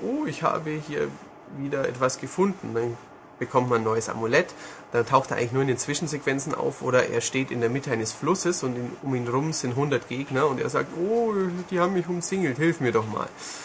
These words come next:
Ähm, später im Spiel bekommt er dann eine tragende Rolle und, ähm, es gibt auch eine Episode, wo Gretchen allein ist und Heinrich zusammen mit Minukelsus, äh, auf Gegnerjagd geht. Das ist ein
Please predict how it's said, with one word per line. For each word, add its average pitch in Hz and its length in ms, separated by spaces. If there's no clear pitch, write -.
Ähm, 120 260
später 151 340
im 151 80
Spiel 151 360
bekommt 131 380
er 131 80
dann 120 100
eine 117 160
tragende 113 460
Rolle 147 360
und, 123 260
ähm, 117 380
es - 200
gibt 139 180
auch 123 120
eine 127 120
Episode, 143 760
wo 117 420
Gretchen 143 380
allein 131 340
ist 156 320
und 117 220
Heinrich 131 420
zusammen 120 380
mit 120 160
Minukelsus, 113 840
äh, - 240
auf 104 380
Gegnerjagd - 800
geht. 95 160
Das 117 160
ist - 180
ein 117 340